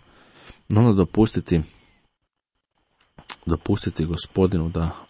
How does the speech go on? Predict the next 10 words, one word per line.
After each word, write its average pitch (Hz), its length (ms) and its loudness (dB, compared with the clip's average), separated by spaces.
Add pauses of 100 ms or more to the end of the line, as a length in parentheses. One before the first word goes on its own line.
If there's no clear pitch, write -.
on 87 280 4
počne - 360 -6
govoriti, 82 600 -8
u - 40 -8
smislu - 380 -8
da 82 60 -8
treba 85 240 -2
nekada 82 380 -6
i 82 100 0
umuknuti, 85 720 2